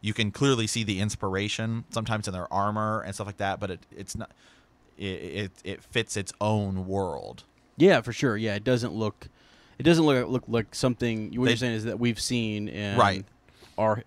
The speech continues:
Speaker 2: you know, on the History Channel or something
Speaker 1: Right,
Speaker 2: like
Speaker 1: right,
Speaker 2: that,
Speaker 1: right.
Speaker 2: that we're trying to replicate something that look, I mean, it's, yeah, the, it does have, like, the same t-, like, there's,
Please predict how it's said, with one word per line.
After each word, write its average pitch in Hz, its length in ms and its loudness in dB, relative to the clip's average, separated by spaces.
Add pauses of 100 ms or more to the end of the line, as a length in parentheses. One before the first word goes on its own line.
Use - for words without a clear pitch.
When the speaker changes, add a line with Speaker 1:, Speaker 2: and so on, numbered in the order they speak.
Speaker 2:
you 113 120 -8
know, 95 140 -4
on 117 100 0
the 117 60 0
History 117 260 0
Channel 101 340 -4
or 104 120 -4
something 101 260 -4
Speaker 1:
Right, 107 60 6
Speaker 2:
like 98 80 0
Speaker 1:
right, 101 60 0
Speaker 2:
that, 101 100 2
Speaker 1:
right. 87 80 -2
Speaker 2:
that 95 80 -4
we're 98 100 -6
trying 101 320 -4
to 98 140 -4 (320)
replicate 110 520 -2
something 98 440 -6
that 92 160 -6
look, 82 120 -6
I 120 40 0
mean, 135 160 4
it's, - 200 -6 (380)
yeah, 170 300 6
the, 123 120 0 (760)
it 117 160 -2
does 143 240 6
have, 127 100 0
like, 107 140 -4
the 110 100 -6
same 110 260 -2
t-, 131 140 -6
like, 104 160 -4
there's, 104 260 -10